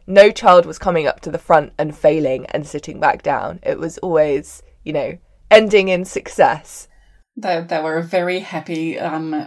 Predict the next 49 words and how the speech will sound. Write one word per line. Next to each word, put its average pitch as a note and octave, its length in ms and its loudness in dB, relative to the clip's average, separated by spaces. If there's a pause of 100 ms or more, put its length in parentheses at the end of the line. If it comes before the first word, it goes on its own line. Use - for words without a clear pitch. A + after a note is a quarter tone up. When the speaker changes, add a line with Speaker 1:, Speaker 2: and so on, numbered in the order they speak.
Speaker 2:
I, - 200 -8
I F#3 100 0
really G#3+ 340 -4
enjoyed E3+ 340 -2
that. D#3+ 220 -2
I G#3+ 100 -4
guess, - 400 -8 (340)
um, E3 220 -4
to E3 80 -12
put C4+ 140 -2
it - 40 -10
con-, F3+ 280 -4
in F3+ 160 -6
context, - 640 -6
I D#3+ 500 -2
was D#3+ 360 -8
very, E3+ 260 0
very D#3+ 180 -6
privileged E3+ 480 -6
to E3+ 300 -2
be E3+ 240 -4
flown F3+ 420 -6
to F3+ 640 -6
England B3+ 500 -4
and E3+ 220 -6
to F3 260 -8
spend F3+ 280 -8
some F3+ 120 -10
time F3+ 180 -6
in F3+ 140 -6
London G#3 460 -4
with E3+ 260 -10
my, D#3+ 480 -6
um, E3 400 -10 (320)
U F#3 140 -10
K F#3 220 -6
colleagues, A#3 760 -6 (100)
and, E3+ 480 -4
um, D#3+ 200 -4
to E3 100 -10
see F#3+ 260 -8
that F#3 160 -4
training E3 300 -6
school D#3+ 340 -6
and D#3 220 -6
to F3 100 -10
watch E3+ 240 -4
those D#3+ 200 -4
children, D#3 520 -6